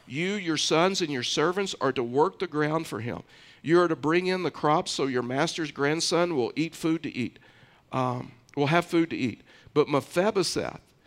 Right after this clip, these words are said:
your master's grandson, is always,'" this is amazing, "'always will eat at my table.'" You know who normally ate at the table?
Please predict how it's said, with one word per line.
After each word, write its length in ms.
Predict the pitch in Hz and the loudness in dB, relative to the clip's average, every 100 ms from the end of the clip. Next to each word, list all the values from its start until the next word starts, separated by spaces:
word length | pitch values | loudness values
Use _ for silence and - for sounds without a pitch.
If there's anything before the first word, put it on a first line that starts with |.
| _ _ | _ _
your 220 | 135 160 | 0 2
master's 600 | 151 160 196 220 196 160 131 | 2 0 0 0 -2 -6 -4
grandson, 840 | 131 156 190 190 - 135 113 120 _ _ _ _ - | 0 0 0 -2 -2 -2 -4 -10 _ _ _ _ 0
is 280 | 165 151 - | 2 2 -2
always,'" 500 | 147 190 202 175 127 | 0 2 4 4 2
this 160 | 175 170 | 0 0
is 100 | 156 | 0
amazing, 1120 | 156 147 160 170 180 185 185 180 156 139 - _ _ _ _ _ _ | 0 0 -6 -8 -8 -4 -4 -4 -4 -4 -6 _ _ _ _ _ _
"'always 560 | 165 180 180 147 131 139 | 4 6 6 4 2 0
will 180 | 135 131 | 0 2
eat 120 | 117 | 0
at 80 | 98 | -2
my 180 | 101 | -6
table.'" 400 | - 101 73 - - _ _ _ _ _ | -6 -8 -8 -14 -18 _ _ _ _ _
You 120 | 139 | 0
know 120 | 180 | 4
who 160 | 180 180 | 4 4
normally 400 | 180 190 185 175 | 2 2 2 2
ate 160 | 180 180 | 0 0
at 80 | |
the 60 | 180 | -2
table? 440 | 180 185 190 202 | 0 0 2 -2